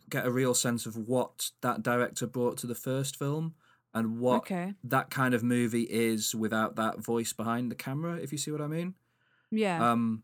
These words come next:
Speaker 1: so it's a good, it's an entertaining film, but it is, like, an entertaining kind of action thriller rather than the very ominous, odd thing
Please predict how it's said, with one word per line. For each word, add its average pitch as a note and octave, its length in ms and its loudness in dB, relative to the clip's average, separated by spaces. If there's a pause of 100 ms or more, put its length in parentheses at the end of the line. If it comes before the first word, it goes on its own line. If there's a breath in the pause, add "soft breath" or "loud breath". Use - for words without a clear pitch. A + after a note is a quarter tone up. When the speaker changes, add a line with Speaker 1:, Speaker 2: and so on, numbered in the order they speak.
(120)
Speaker 1:
so - 100 0
it's D#3 80 2
a D#3+ 40 0
good, G#3 200 10
it's F3 120 4
an F3 80 6
entertaining D#3+ 520 6
film, D3 260 4
but A#2 100 2
it - 40 -4
is, B2+ 120 0
like, C3 180 4
an C3+ 60 2
entertaining B2+ 520 0
kind A#2+ 160 0
of A#2 140 -2
action B2 400 0
thriller A2+ 420 0
rather A2 320 0
than G#2+ 280 2 (1300 soft breath)
the C3+ 140 0
very B2 420 6 (120)
ominous, B2 680 4 (880)
odd B2+ 320 4
thing A#2 560 2